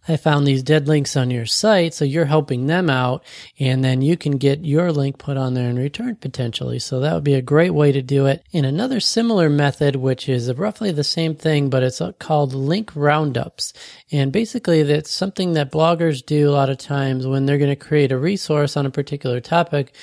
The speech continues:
They'll send something out to their followers, or they'll ask for links, or maybe they'll just create the list on their own,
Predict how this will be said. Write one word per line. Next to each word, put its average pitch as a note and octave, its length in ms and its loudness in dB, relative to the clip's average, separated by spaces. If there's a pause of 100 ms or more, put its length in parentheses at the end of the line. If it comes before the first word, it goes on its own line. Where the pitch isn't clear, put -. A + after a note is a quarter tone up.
(260)
They'll D#3 140 4
send D#3 300 0
something D3 340 0
out C#3+ 160 2
to D3 100 -4
their B2+ 140 0
followers, D3 520 2
or C3 100 0
they'll B2 120 -2
ask D3+ 340 0
for C#3 220 0
links, C#3+ 420 -2
or C#3 280 0
maybe C#3 260 0
they'll C3+ 120 0
just B2+ 220 -8
create C#3+ 260 -2
the B2+ 100 -6
list C3+ 280 -4
on A#2+ 140 -4
their B2 180 -4
own, D#3 320 0